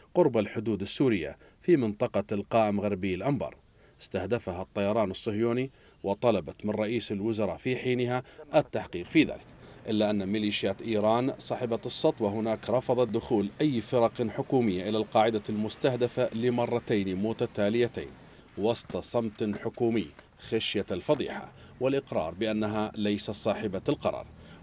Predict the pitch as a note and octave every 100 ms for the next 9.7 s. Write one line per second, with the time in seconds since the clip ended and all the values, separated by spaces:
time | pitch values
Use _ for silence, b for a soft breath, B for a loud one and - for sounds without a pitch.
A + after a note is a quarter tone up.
0 | - A2 G2 E2+ D#2 - G#2 - A2+ A2+
1 | A#2 B2 A2 G#2+ G#2 A2 A#2+ B2+ G#2+ G2
2 | F#2+ A#2+ G#2 F#2 A2+ - - C3+ F#2+ F#2
3 | A2+ G#2 G#2+ G#2+ A2 F#2 D#2 D#2 B B
4 | B G2 A2 G#2 F#2 F#2 - - G2+ -
5 | G#2 G#2 A#2+ B2 - G2+ G#2+ - G#2 A2
6 | A2+ B2 - - B B B G2+ G2 -
7 | F#2+ - A#2+ A2+ F2+ - G#2 A2 F#2+ F#2
8 | F2+ A2+ A#2 A#2+ A#2+ A#2 A#2 B B -
9 | F3 D#3 A2+ A#2 - F#2 E2+